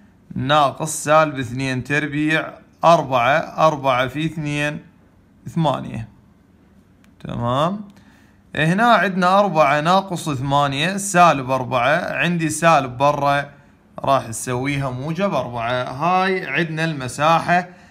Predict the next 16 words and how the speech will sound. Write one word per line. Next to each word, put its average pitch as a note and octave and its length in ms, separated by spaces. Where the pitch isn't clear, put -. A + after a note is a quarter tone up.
الأولى. E3 760
أنتقل G3+ 720
لحساب D3+ 560
المساحة C#3+ 640
الثانية، D#3+ 840
اللي - 200
هي D3+ 140
راح E3+ 260
تكون G#3+ 520
بنفس F3+ 460
الأسلوب E3 760
اللي D#3+ 220
حسبنا C#3+ 560
بيه D#3+ 200
المساحة D#3+ 680
الأولى، D3 760